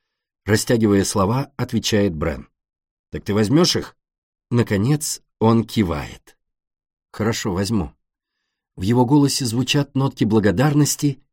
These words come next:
и уважения. "Я рад, что ты рассказал мне правду.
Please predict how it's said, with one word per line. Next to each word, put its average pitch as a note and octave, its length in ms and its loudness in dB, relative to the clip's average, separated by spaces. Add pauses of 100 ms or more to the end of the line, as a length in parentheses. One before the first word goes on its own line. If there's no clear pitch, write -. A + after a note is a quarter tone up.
(340)
и B2+ 80 0
уважения. F2 760 -2 (840)
"Я G#2 180 0
рад, A2 140 0
что - 180 -12
ты - 120 -10
рассказал F2 440 -4
мне E2+ 220 -4
правду. D#2+ 380 -10